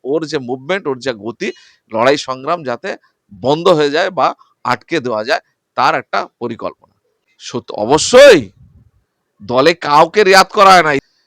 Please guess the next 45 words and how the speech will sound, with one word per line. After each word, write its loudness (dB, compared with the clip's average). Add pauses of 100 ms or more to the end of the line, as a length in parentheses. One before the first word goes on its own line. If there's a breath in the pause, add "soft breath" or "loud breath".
(140)
ছোটখাটো -2
এরকম 0
এক -2
আধজনের -2
বিরুদ্ধে -4 (100)
স্টেপ -6
already 0
নেওয়া 0
হয়েছে, -6 (720)
তাদের, -4 (600)
মানে, -8
ব্য-, -4
ব্যবস্থা -4
নেওয়া -2
হয়েছে। -4
আমরা -6
তো -10
এগুলো -4
নিয়ে -10
কি -10
হৈ -8
হৈ -6
করবো -8
বাজারে -2 (380)
যে -12
আমার -4
দলের -2
মধ্যে -12
কি -12
হয়েছে -8
গো, -10
কার -4
বিরুদ্ধে -14
কি -20
ব্যবস্থা -10
নিয়েছি -16
গো, -12
দেখো? -10 (380 soft breath)
এসব, -8 (1500)
সেটা -8
আমার 0
অভ্যন্তরীণ -2
ব্যাপার, -6
আমরা -8
সেটা -6